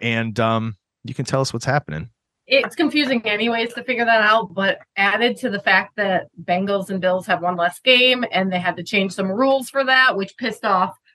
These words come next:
Speaker 2: fan bases of all four teams it affects, then it is even more confusing because now, yes, Chiefs got the number one seed. However, because Bengals and Bills have one less game, that means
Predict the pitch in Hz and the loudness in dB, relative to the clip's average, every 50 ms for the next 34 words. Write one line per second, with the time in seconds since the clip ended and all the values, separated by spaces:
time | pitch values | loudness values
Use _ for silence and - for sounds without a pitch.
0 | _ _ _ 302 285 269 254 233 247 240 240 247 233 208 214 202 185 214 233 254 | _ _ _ 2 2 4 4 4 2 2 2 0 -4 -4 0 2 2 4 4 4
1 | 277 - - 311 302 302 320 320 - 330 285 285 294 254 269 247 262 262 - 302 | 4 2 2 2 2 2 2 2 0 -2 -2 -2 -2 -2 -2 -2 -2 -2 -2 0
2 | - - 233 202 214 - - - - - _ _ _ _ _ 202 - 233 233 214 | 2 2 2 2 0 -2 -8 -18 -20 -20 _ _ _ _ _ -2 0 2 2 2
3 | 208 220 220 214 208 170 175 208 226 226 226 254 214 226 247 202 220 220 220 220 | 0 -2 -4 -6 -10 -8 -6 -2 0 2 2 2 2 0 0 0 0 0 2 2
4 | 214 190 208 208 185 185 170 160 160 156 147 160 160 160 175 - 196 185 170 190 | 2 0 0 -4 -6 -6 -6 -6 -4 -4 -6 -6 -6 -8 -4 -2 -2 -2 0 2
5 | 196 180 175 180 - - - _ _ - 214 220 208 - - - - - 254 247 | 4 4 4 4 2 0 -8 _ _ -4 0 0 0 0 -2 -6 -6 -2 -2 -2
6 | - - - - 214 - 277 262 247 220 226 220 220 220 214 220 202 - 302 294 | -2 0 2 2 2 2 2 2 2 2 2 0 0 -2 -2 -2 -2 -2 0 0
7 | 277 269 269 269 - - 208 180 196 220 208 202 220 214 202 - 202 202 - - | 2 2 0 -2 -2 -2 0 2 2 2 2 2 0 -2 -2 -4 -8 -12 -4 -2
8 | 269 247 247 247 214 - - _ _ _ _ _ - 220 214 214 220 208 208 202 | 0 0 0 -2 -4 -8 -14 _ _ _ _ _ 0 2 2 2 2 2 2 2
9 | 196 185 - - 170 196 196 185 196 190 190 185 196 185 165 175 180 180 175 175 | 0 -2 -2 0 0 0 2 2 2 0 0 0 -2 -4 -2 -2 -2 0 2 0
10 | 175 - - - 190 180 175 175 180 175 - 185 175 196 - 190 214 247 285 294 | 0 0 -2 0 2 2 2 0 -2 -2 0 2 2 2 2 0 0 0 2 2
11 | 277 233 226 220 202 | 2 0 0 -2 -4